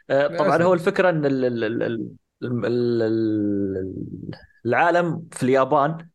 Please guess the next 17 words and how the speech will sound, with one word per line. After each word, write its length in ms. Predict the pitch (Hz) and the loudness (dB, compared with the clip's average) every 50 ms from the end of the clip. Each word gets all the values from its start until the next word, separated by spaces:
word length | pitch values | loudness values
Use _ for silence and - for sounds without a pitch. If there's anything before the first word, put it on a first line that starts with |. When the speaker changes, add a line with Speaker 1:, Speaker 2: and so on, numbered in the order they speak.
| _ _ - | _ _ -4
Speaker 1:
واليابان 420 | - 127 147 147 139 151 156 143 | -2 0 2 2 2 2 2 2
منغلقة 420 | 139 139 139 127 143 147 - - 117 | 2 0 2 2 2 2 2 2 0
على 180 | 113 117 123 | 0 0 0
نفسها 360 | 127 127 123 - 120 110 104 | -2 -2 -4 -4 -4 -2 -2
أصلا، 320 | 123 - - 110 113 120 117 110 | -2 -2 0 -2 -2 -2 -2 -2
ما، 260 | 120 131 139 139 135 - | 0 0 0 0 -2 -4
ما 360 | 117 117 117 110 110 120 131 | -6 -4 -4 -2 0 0 0
تستقبل 460 | 135 - - - 139 - - 120 120 | 0 -2 -2 -2 -4 -2 -2 -2 -2
أي 200 | - 120 123 120 120 - | 0 2 2 2 2 0
أحد 220 | - - 113 104 | 0 -2 -2 -2
من 160 | 107 113 113 104 | -4 -6 -2 0
برا 320 | 117 117 - - 110 110 | 0 0 0 2 0 0
وكذا، 460 | 107 107 - 123 113 110 117 110 110 - - - - _ _ - | 0 0 -2 -2 0 0 0 -2 -4 -8 -18 -20 -20 _ _ 0
و-، 420 | - 131 135 135 135 131 - - - - - - _ - | 2 4 6 6 6 4 2 0 -8 -20 -20 -16 _ -6
ومنعزلين 540 | 135 143 151 147 143 160 160 165 185 170 | -2 0 2 2 2 2 4 4 2 4
على 180 | 127 113 127 127 | 4 2 2 2
بعض. 360 | 120 123 120 98 90 - - | 2 0 -2 -2 -4 -8 -12